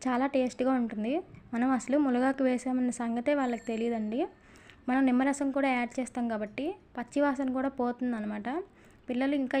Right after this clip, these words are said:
ఈజీగా తాగేస్తారు. ఇలా వాళ్ళకి నచ్చే విధంగా కొంచెం కలర్ఫుల్గా మనం సర్వ్ చేసి ఇచ్చామంటే పిల్లలకి అట్రాక్టివ్గా కనిపిస్తే వాళ్ళు ఈజీగా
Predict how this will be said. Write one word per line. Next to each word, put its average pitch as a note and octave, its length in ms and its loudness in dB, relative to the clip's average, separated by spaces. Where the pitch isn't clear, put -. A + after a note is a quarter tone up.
ఈజీగా B3+ 360 2
తాగేస్తారు. A3+ 540 -4
ఇలా C#4+ 220 4
వాళ్ళకి C#4 400 2
నచ్చే C4 320 2
విధంగా C4 340 2
కొంచెం C4+ 280 -2
కలర్ఫుల్గా B3 540 0
మనం B3+ 240 2
సర్వ్ A#3+ 260 2
చేసి C4+ 220 2
ఇచ్చామంటే B3 540 -2
పిల్లలకి C4+ 420 2
అట్రాక్టివ్గా C4+ 720 2
కనిపిస్తే B3 440 0
వాళ్ళు A#3+ 220 2
ఈజీగా B3+ 280 2